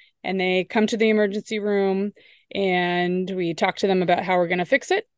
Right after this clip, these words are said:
And then once we have, once the O R says, "Okay, you can come," then we take the patient back. They say goodbye to their parents. They get medicine to go to sleep so they don't feel anything. And then once they're asleep,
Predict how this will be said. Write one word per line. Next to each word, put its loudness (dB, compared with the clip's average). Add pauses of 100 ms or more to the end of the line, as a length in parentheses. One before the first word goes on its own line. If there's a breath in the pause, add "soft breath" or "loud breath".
(120)
And -2
then 2
once -2
we 2
have, 0 (460 loud breath)
once -2
the 4
O 10
R 8
says, 8
"Okay, 6
you 4
can -2
come," 2 (440 soft breath)
then 0
we -8
take -6
the -6
patient 2
back. 2
They 2
say 0
goodbye 2
to -2
their 2
parents. 0 (120)
They -2
get 2
medicine 4
to -2
go 4
to 2
sleep -2
so -4
they 2
don't -2
feel 4
anything. 0 (600 soft breath)
And -2
then 2
once 2
they're 4
asleep, -2